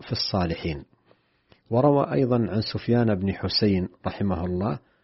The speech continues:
قال: "كنت عند إياس بن معاوية وعنده رجل تخوفت إن قمت من عنده أن يقع في"، قال: فجلست حتى قام، فلما ذكرته لإياس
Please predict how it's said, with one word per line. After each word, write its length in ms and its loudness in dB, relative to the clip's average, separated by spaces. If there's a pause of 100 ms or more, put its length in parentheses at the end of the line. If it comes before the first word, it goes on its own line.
(200)
قال: 260 2
"كنت 420 2
عند 480 2
إياس 520 0
بن 180 0
معاوية 720 0
وعنده 640 0
رجل 480 0
تخوفت 680 -4
إن 380 0
قمت 340 2
من 240 2
عنده 640 2
أن 80 4
يقع 400 0
في"، 260 -4 (560)
قال: 340 2
فجلست 680 -2
حتى 440 -4
قام، 300 -6 (640)
فلما 600 4
ذكرته 720 0
لإياس 680 -2